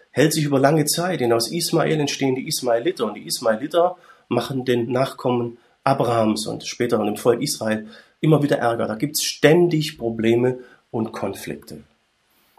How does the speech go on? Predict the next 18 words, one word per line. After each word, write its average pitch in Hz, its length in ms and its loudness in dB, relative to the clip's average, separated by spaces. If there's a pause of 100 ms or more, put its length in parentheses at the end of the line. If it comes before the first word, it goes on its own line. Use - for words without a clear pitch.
(260)
Also 127 300 -2 (680)
der 120 100 0
Versuch 131 320 0
von 120 240 0
Abram 120 360 0
und 110 160 2
Sarai 104 560 2
hier, 107 260 -2
Gott 139 360 -4 (300)
auf 110 200 -4
die 113 120 -4
Sprünge 156 480 2
zu 117 200 -4
helfen, - 520 -14 (1300)
hat 117 160 -2
vielleicht 117 520 2
einen 110 140 -2
kleinen 123 640 2